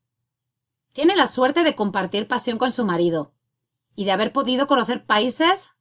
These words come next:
de cuatro continentes. Cuando tuvieron hijos, querían seguir viajando, ya que siempre creyeron que no hay mayor aprendizaje que conocer gente diferente y entender que el mundo es muy grande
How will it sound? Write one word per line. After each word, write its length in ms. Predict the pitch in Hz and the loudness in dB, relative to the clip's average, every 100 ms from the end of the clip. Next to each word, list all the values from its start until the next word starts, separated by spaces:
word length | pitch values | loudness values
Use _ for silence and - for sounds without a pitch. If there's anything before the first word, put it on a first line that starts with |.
| - | -10
de 140 | 185 | -6
cuatro 260 | 208 202 214 | -2 -2 -2
continentes. 880 | 180 165 156 147 143 - - - _ _ _ _ _ _ _ _ _ _ | -4 -2 -2 -4 -8 -12 -14 -16 _ _ _ _ _ _ _ _ _ _
Cuando 240 | - 220 196 | -8 -4 -4
tuvieron 380 | 202 214 302 | 0 2 4
hijos, 560 | 339 330 403 427 - - _ _ _ _ _ | 4 4 0 0 -4 -12 _ _ _ _ _
querían 360 | 247 240 269 269 | -2 0 2 2
seguir 280 | 247 208 185 | 2 0 0
viajando, 600 | 175 - 151 147 - _ _ _ | -4 -4 -10 -10 -18 _ _ _
ya 160 | 208 202 | -8 -4
que 260 | 202 - | -4 -4
siempre 440 | - - 254 247 247 | -8 -2 -2 0 0
creyeron 600 | 254 262 277 240 285 - _ _ - | 0 2 2 2 0 -4 _ _ -6
que 100 | 220 | -2
no 80 | |
hay 80 | 233 | 0
mayor 300 | 262 262 262 | 0 2 2
aprendizaje 640 | 254 254 220 - 277 262 247 | 2 2 0 0 0 0 -4
que 120 | 240 | -4
conocer 520 | 180 180 - 185 170 | -2 -2 -2 -4 -6
gente 400 | - 233 277 330 | -6 -6 -2 -2
diferente 680 | 240 - 175 170 151 143 _ _ _ _ _ _ _ _ _ _ _ - | -2 -4 -2 -2 -4 -10 _ _ _ _ _ _ _ _ _ _ _ -6
y 100 | 202 | -4
entender 540 | 196 190 185 208 285 | -2 -2 0 0 0
que 80 | 240 | 0
el 80 | 208 | 2
mundo 360 | 269 311 370 302 | 4 4 4 0
es 120 | 185 | -2
muy 140 | 220 | -2
grande 500 | 190 180 170 151 151 | 0 0 0 -6 -12